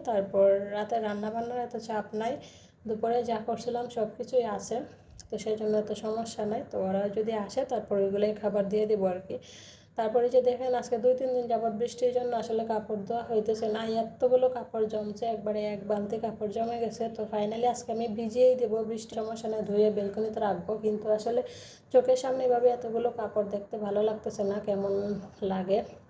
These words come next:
তো সেই জন্য, আর এদিকে ওই যে দেখেন, ওর বাবুর ফোন আসছে অফিস থেকে,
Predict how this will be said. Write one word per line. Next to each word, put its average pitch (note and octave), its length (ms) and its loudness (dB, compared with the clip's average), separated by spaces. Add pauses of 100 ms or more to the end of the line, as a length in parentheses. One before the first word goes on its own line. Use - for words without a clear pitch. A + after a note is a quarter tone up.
(600)
তো G#3+ 140 0
সেই G#3+ 200 2
জন্য, G#3 220 2
আর G3+ 140 0
এদিকে G3+ 340 2
ওই G#3 80 2
যে G#3 100 -2
দেখেন, G#3 340 0
ওর G3 140 2
বাবুর G3+ 300 0
ফোন A#3 280 -4
আসছে G#3 340 -2
অফিস G3 320 0
থেকে, G#3 320 -4